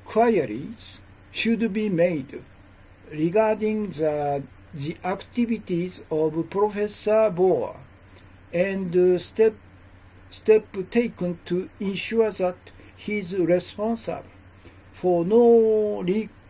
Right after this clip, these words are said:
leakage of information pas-、パティ-、えー、particularly to the Russians。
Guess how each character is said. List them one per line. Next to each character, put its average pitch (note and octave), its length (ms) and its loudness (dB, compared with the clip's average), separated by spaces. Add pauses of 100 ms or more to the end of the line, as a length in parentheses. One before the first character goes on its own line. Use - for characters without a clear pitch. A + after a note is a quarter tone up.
(340)
leakage E3 600 -4 (420)
of D#3 200 0 (100)
information F#3+ 920 -4 (1000)
pas-、 - 360 -6 (260)
パ F3+ 140 0
テ A3+ 120 -8
ィ-、 A3 40 -14 (420)
え D3+ 240 -4
ー、 - 20 -10 (140)
particularly F3+ 1000 -2
to F#3 360 -6
the C3+ 120 -8 (320)
Russians。 D3 800 -2